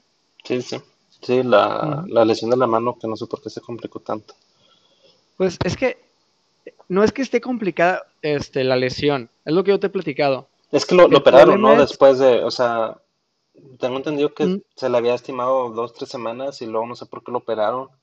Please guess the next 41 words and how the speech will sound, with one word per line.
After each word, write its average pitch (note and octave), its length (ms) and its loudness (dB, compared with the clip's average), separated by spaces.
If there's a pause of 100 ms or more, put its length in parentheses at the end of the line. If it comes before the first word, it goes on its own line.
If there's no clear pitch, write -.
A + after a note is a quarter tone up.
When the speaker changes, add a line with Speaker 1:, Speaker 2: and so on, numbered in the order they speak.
(640)
Speaker 1:
y A#2 60 -14
luego A2 180 -4
que - 80 -12
no A#2 120 -10
se A2 200 -12
yo A2+ 140 -6
bien A2 300 -10
todo G#2+ 160 -6
lo A2 200 -8
del, G#2+ 280 -14 (440)
lo A2 100 -10
del G#2 120 -12
yeso, A2+ 300 -12
que - 80 -18
es G#2 40 -14
lo - 80 -12
que - 100 -12
me F3 60 -2
Speaker 2:
Ujú. G3+ 60 0
Speaker 1:
habías G#2+ 140 -14
comentado. G#2+ 440 -16 (580)
Speaker 2:
Ok, D#3+ 140 -4 (180)
no, F#3 260 -6
no G#3 120 -6
me B3 140 -6
queda A#3 260 -2
claro G3 420 -2
lo G3+ 140 -2
de D#3+ 100 0
la C#3+ 180 0
operación. C3 520 -4 (420)
No E3 180 -4
sé F#3+ 120 -6
si G3+ 100 -2
se D#3 240 0
fue D#3 220 0
en E3+ 60 -2
el E3+ 100 -4
momento F3 460 -4
o G#3 40 2
después. - 480 -6